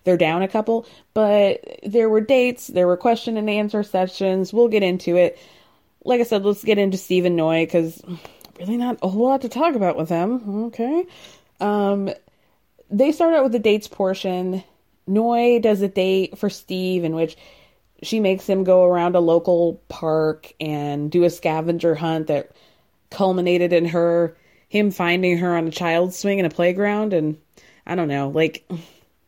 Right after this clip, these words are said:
just kind of felt a little floppish. Like, "Can I get a charcuterie board? You got me running around doing laps around this,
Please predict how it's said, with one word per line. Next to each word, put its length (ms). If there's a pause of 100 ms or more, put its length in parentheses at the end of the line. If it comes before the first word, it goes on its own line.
(100)
just 140
kind 160
of 100 (260)
felt 180
a 40
little 160
floppish. 480
Like, 140
"Can 100
I 60
get 140
a 20
charcuterie 560
board? 500 (280)
You 100
got 40
me 80
running 360
around 260
doing 240
laps 320
around 200
this, 180